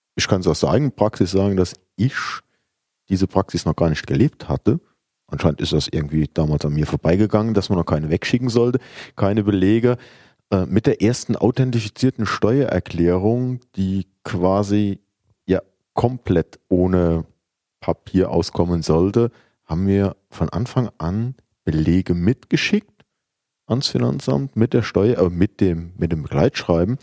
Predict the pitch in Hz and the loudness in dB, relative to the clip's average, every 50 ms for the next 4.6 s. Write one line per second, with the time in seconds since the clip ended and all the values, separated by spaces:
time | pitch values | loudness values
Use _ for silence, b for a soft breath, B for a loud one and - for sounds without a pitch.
0 | B B B B B B - 87 78 - 92 110 - 104 - - 95 104 - 107 | B B B B B B -8 -4 0 0 0 0 0 -2 0 0 -2 -2 0 -2
1 | 90 - - 87 78 76 76 82 95 139 151 - - - - 113 117 110 - - | -4 -4 -4 -6 -4 -2 0 0 0 0 0 -4 -6 -4 -2 -2 -2 -2 -4 -2
2 | - 101 92 92 85 - 123 160 185 190 - - - 120 98 85 95 101 110 117 | -2 -2 -2 -2 -2 0 0 0 0 -2 -4 -2 0 0 2 2 2 2 2 0
3 | - 127 120 120 b b b b b b _ _ _ _ _ _ _ _ _ - | 0 -4 -4 -4 b b b b b b _ _ _ _ _ _ _ _ _ -6
4 | - 98 95 92 90 78 _ - - 78 - - | -2 0 2 2 0 -2 _ -4 -4 -4 -4 -6